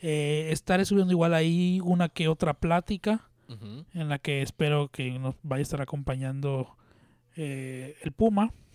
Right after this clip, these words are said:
Speaker 1: <laughs>
Speaker 2: <laughs>
Speaker 1: Riera.
Speaker 2: Claro, claro que sí, si me
Speaker 1: Y
Speaker 2: invitas.
Speaker 1: algún, alguno que otro video un poquito diferente.
Speaker 2: Tus reseñitas
Speaker 1: As-,
Speaker 2: de
Speaker 1: voy a empezar a hacer, este, reseñitas para todos aquellos quienes quieran empezar a hacer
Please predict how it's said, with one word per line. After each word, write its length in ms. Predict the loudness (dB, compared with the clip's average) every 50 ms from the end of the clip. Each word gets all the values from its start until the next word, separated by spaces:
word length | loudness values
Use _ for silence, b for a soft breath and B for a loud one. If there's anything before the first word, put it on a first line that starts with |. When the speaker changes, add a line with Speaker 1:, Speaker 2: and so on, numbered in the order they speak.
| -14 -10
Speaker 1:
<laughs> 520 | -8 -4 0 0 0 2 0 -2 -2 -2 -6 -8
Speaker 2:
<laughs> 640 | -6 -6 -6 -6 -6 -6 -8 -8 -8 -8 -10 -12 -8
Speaker 1:
Riera. 440 | -4 -2 0 2 4 4 4 4 2
Speaker 2:
Claro, 360 | -2 -6 -6 -4 -4 -4 -6 -6
claro 220 | -6 -6 -8 -8
que 60 | -8
sí, 180 | -10 -10 -6 -2 0
si 60 | 2
me 40 | 4
Speaker 1:
Y 140 | 4 4 4 4
Speaker 2:
invitas. 420 | 4 2 2 -2 -6 -14 -18 -20 _ _
Speaker 1:
algún, 680 | 0 2 4 4 6 6 6 4 4 4 0 -2 -4 -8 _ _ _ -4 2
alguno 500 | 4 4 4 6 6 6 6 6 4 4
que 120 | 2 2 2
otro 240 | 2 2 2 2
video 360 | 2 2 2 2 2 4 2 2 0 0
un 220 | 0 -2 -2 -2 0
poquito 500 | 0 -2 -2 -2 -4 -4 -2 0 0 0
diferente. 760 | 0 0 0 2 4 4 4 2 2 2 4 4 4 4 2 -4 -12
Speaker 2:
Tus 100 | -18 -16
reseñitas 360 | -16 -14 -12 -8 -2 0 2 2 2
Speaker 1:
As-, 100 | 0 -2
Speaker 2:
de 180 | -8 -12 -16 -18 -20 b b b b b b b 4
Speaker 1:
voy 160 | 8 8 8
a 20 | 8
empezar 300 | 6 4 2 4 4 4
a 40 |
hacer, 280 | 4 4 4 4 2 2 0
este, 760 | -2 -2 -2 -4 -2 0 0 2 2 2 2 0 -2 -4 -4
reseñitas 880 | -4 -2 -2 -2 -2 -2 -2 0 0 0 2 4 4 4 2 0 -4 -12 b b b b b b b b b 4
para 220 | 6 8 8 8 6
todos 220 | 4 2 2 2 2
aquellos 380 | 0 0 2 2 2 0 0
quienes 420 | -4 -4 -4 -2 -2 -2 -2 -4 -6
quieran 300 | -2 0 0 0 2 0
empezar 380 | 0 0 -2 0 0 0 0 0
a 40 |
hacer 280 | 0 0 0 0 -2